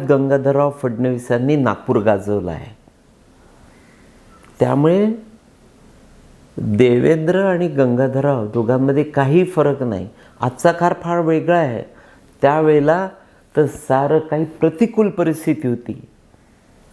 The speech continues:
पण गंगाधरराव त्यावर विजय मिळवत होते. आणि त्याच गंगाधररावांच्या बाबतीमध्ये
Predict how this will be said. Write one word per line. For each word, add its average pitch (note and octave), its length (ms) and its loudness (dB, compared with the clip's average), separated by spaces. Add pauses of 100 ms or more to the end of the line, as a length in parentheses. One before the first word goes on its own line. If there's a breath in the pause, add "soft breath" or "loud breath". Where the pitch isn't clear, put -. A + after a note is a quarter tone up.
(200)
पण G2+ 240 0
गंगाधरराव G#2+ 720 0
त्यावर A2+ 480 0
विजय C3+ 600 0 (580)
मिळवत B2 500 4 (120)
होते. C3 500 -10 (120)
आणि G#2+ 180 -2 (140)
त्याच F3+ 240 2
गंगाधररावांच्या D#3 840 0
बाबतीमध्ये D3+ 800 -6